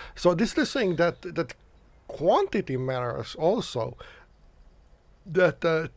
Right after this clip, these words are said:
too much is never enough, but it's already for your doom. My kids tend to say that, "Okay, uh,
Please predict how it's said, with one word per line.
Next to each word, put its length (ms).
too 280
much 420
is 220
never 420
enough, 520
but 340
it's 160
already 640
for 340
your 180
doom. 460
My 160
kids 320
tend 240
to 60
say 300
that, 160
"Okay, 300
uh, 260